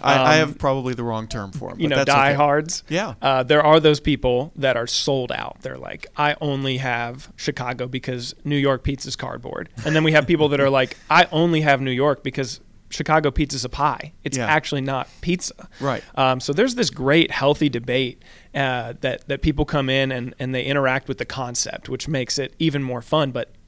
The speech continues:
Speaker 2: ninety-five percent of people come in and they say, "You know what? I wanna order one of each because I wanna decide for myself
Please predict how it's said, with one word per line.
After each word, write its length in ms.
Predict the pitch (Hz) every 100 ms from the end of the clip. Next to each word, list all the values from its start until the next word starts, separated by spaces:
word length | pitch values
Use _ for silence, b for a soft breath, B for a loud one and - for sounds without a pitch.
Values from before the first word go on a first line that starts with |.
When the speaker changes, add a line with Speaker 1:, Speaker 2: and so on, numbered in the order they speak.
| -
Speaker 2:
ninety-five 760 | 143 143 170 175 170 147 139 135
percent 300 | 143 - 131
of 60 | -
people 240 | 123 120
come 220 | - 117
in 240 | 117 113 156 b b
and 160 | - 131
they 60 | 123
say, 180 | -
"You 160 | 123 123
know 120 | 120
what? 280 | 120 123 - -
I 80 |
wanna 180 | 131 143
order 280 | - 131 127
one 200 | 110 117
of 120 | 123 -
each 400 | - 113 - - b b
because 240 | 139 156
I 60 | 147
wanna 180 | 180 170
decide 420 | 147 - 131 120
for 100 | 123
myself 760 | 123 127 - 240 147 120 -